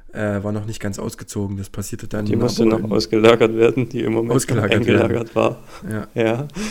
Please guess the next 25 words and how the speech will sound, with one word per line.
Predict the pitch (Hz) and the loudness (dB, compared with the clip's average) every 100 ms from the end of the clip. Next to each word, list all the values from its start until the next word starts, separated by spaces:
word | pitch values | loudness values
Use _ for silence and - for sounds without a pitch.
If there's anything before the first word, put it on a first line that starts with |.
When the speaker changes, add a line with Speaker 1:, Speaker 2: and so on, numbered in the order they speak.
| - - - - - - - - - - - | -10 -16 -18 -20 -20 -20 -20 -20 -18 -16 -8
Speaker 1:
Wurde | 104 - | -8 -4
dann | 107 | -4
auf | 101 | -4
die | - | -8
Straße | - 104 104 104 | -10 -6 -6 -6
gesetzt | 98 101 | -6 0
Speaker 2:
Genau | 131 139 151 | 2 2 2
wie | |
Speaker 1:
einfach. | 151 123 | 2 2
Speaker 2:
bei | |
uns | 131 123 - | 0 -2 -8
mal, | 107 104 - | -10 -10 -8
übrigens. | 117 110 104 107 107 | -6 -6 -6 -8 -8
Ja, | 117 107 | -4 -2
aber | 107 107 | 0 0
das | 110 107 - - - - - - - - - - - - | -2 -4 -12 -16 -18 -18 -20 -20 -20 -20 -20 -20 -20 -14
erzähle | - - 110 | -6 0 0
ich | 107 | -2
ja | 113 | -6
dann | 113 101 | -6 -4
irgendwann. | 107 101 98 98 104 _ - - - | -6 -6 -8 -10 -14 _ -20 -18 -10
Speaker 1:
Also | 110 | -8
es | 107 | -4
kam | 120 127 | -2 0
erstmal, | 113 - 107 104 101 | -2 -2 -2 -2 -4